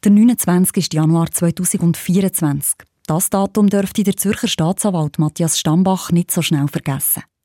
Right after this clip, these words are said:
An diesem Montag, also vor ein paar Tagen, hat die Kantonspolizei Bern den mutmaßlichen Täter,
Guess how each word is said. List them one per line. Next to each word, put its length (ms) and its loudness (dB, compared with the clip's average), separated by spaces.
An 100 -6
diesem 200 4
Montag, 580 0
also 220 -4
vor 160 -2
ein 100 2
paar 280 -2
Tagen, 420 -2
hat 160 -4
die 100 -12
Kantonspolizei 760 0
Bern 340 0
den 160 0
mutmaßlichen 720 0
Täter, 420 0